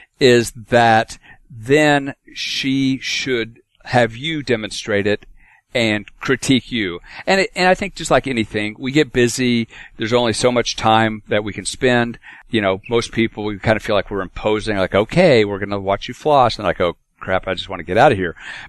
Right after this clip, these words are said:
But, um, I think that's the next, I think what she's doing is great because you can actually see that. But then that does not necessarily translate in your ability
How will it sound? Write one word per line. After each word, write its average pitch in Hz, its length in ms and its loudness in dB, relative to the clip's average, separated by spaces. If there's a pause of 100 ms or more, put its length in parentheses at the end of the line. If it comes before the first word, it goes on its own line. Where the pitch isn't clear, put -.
But, 131 320 4
um, 117 240 0
I 127 120 2
think 175 180 0
that's 160 240 4
the 143 80 -4
next, 131 260 0
I 135 80 2
think - 220 -6
what 135 120 -4
she's 120 220 -10
doing 135 220 -6
is 95 160 -8
great 117 320 2
because 104 260 -8
you 117 80 -12
can - 140 -4
actually 117 480 0
see 117 380 0
that. 92 260 -2 (340)
But 131 200 -2
then 147 400 4 (200)
that 131 140 4
does 139 180 2
not 123 220 2
necessarily 139 540 0
translate 110 680 -2
in 107 160 -10
your 101 220 -6
ability 98 680 -2